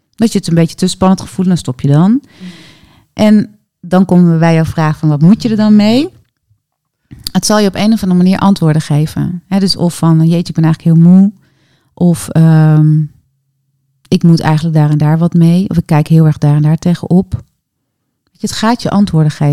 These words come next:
Speaker 1: Op het moment dat jij naar je gevoel toe gaat.
Speaker 2: Dit is een kwestie van oefenen. Want als ik nu voel, dan voel ik moeie benen. Die zijn moe.
Speaker 1: Ja.
Speaker 2: Ja, wat, ja, oké, ik kan daar wel mijn antwoorden uithalen.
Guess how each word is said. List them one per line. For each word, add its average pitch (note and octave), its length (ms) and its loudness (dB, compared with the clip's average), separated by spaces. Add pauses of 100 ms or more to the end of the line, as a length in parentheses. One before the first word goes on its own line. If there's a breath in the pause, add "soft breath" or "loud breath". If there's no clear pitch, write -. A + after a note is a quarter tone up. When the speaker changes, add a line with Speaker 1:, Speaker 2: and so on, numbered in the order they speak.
(100)
Speaker 1:
Op - 60 -18
het - 20 -12
moment F3 360 2
dat F3+ 180 -4
jij F#3 260 0
naar F3 180 2
je D#3+ 100 2
gevoel F#3+ 360 -4
toe A#3 200 -2
gaat. B3+ 500 -6 (520)
Speaker 2:
Dit C3 120 -16
is D3 100 -10
een - 60 -12
kwestie D3+ 300 -14
van C3+ 160 -14
oefenen. B2+ 400 -14
Want B2+ 200 -14
als C#3 180 -10
ik C#3 120 -12
nu D3 460 -10
voel, C3+ 600 -12 (120)
dan C#3+ 120 -16
voel D3+ 120 -12
ik C#3 100 -16
moeie D3+ 300 -8
benen. D#3+ 440 -10 (180)
Die C#3 100 -20
zijn C#3 140 -10
moe. E3+ 280 -12 (280)
Speaker 1:
Ja. F#3 300 -6
Speaker 2:
Ja, C#3 180 -14
wat, C#3 200 -18
ja, B2+ 240 -14
oké, B2 160 -14 (160)
ik B2+ 80 -20
kan B2+ 140 -14
daar B2+ 120 -16
wel B2 160 -14
mijn C3 140 -16
antwoorden C3+ 360 -14
uithalen. C#3 600 -14